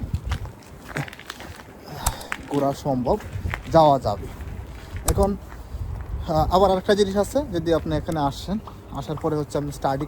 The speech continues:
কমপ্লিট করছেন, উচ্চশিক্ষার জন্য হচ্ছে আপনি, আহ, সেনজেনভুক্ত যে কান্ট্রিগুলো আছে ওখানে আপনি যেতে পারবেন উচ্চশিক্ষার জন্য। আহ, ধরেন হচ্ছে আপনি এখানে ব্যাচেলর কমপ্লিট করেছেন, একটা মাস্টার্স করবেন, বা মাস্টার্স কমপ্লিট করেছেন, একটা পিএইচডি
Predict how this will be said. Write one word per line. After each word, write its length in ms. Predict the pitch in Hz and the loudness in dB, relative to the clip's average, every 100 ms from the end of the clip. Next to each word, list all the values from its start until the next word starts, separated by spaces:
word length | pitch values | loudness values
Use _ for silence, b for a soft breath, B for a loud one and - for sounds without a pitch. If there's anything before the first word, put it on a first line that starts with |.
| 170 | -2
কমপ্লিট 260 | 160 170 - | -2 -4 -2
করছেন, 260 | 185 220 233 - B B B 202 | -2 -2 -6 -8 B B B -6
উচ্চশিক্ষার 500 | 220 233 214 - 202 | 0 0 0 0 2
জন্য 160 | 208 196 180 | 2 0 0
হচ্ছে 200 | 170 - 143 | -2 0 -2
আপনি, 180 | 147 139 | 0 -2
আহ, 80 | 208 - - 123 120 123 - - - 127 | -4 -10 -12 -8 -8 -8 -12 -12 -8 -4
সেনজেনভুক্ত 400 | 139 135 131 123 123 | 0 0 0 -4 -8
যে 60 | 120 | -6
কান্ট্রিগুলো 400 | 117 117 123 131 147 | -6 -4 -4 -4 -4
আছে 160 | - 226 - - - - - | -2 -2 -4 -12 -12 -12 -8
ওখানে 220 | 131 131 113 | -6 -2 -4
আপনি 140 | 101 117 110 | -4 -8 -8
যেতে 180 | 98 - | -6 -4
পারবেন 220 | 98 104 95 - 180 | -6 -6 -10 -8 -8
উচ্চশিক্ষার 540 | - 156 - - 117 110 | -4 -4 -4 -6 -6 -6
জন্য। 140 | 98 - | -8 -10
আহ, 760 | - - - - - - 156 143 | -12 -14 -14 -14 -10 0 2 4
ধরেন 240 | 156 156 165 | 4 4 2
হচ্ছে 180 | 165 - 160 | 0 2 2
আপনি 140 | 151 147 | 2 -2
এখানে 180 | 139 147 135 | -2 0 0
ব্যাচেলর 280 | 135 151 151 | 0 -2 -2
কমপ্লিট 220 | 160 160 - | -4 -4 -2
করেছেন, 220 | 175 240 160 | -2 -2 -2
একটা 100 | 131 | -2
মাস্টার্স 260 | 127 113 110 - | -4 -4 -8 -8
করবেন, 220 | 98 117 | -10 -6
বা 40 | 127 143 | -4 -4
মাস্টার্স 220 | - - | -4 -6
কমপ্লিট 220 | 180 175 175 | -4 -4 -2
করেছেন, 220 | 185 185 190 | -2 -2 -4
একটা 120 | 143 139 | -4 -4
পিএইচডি 300 | 170 143 | -4 -4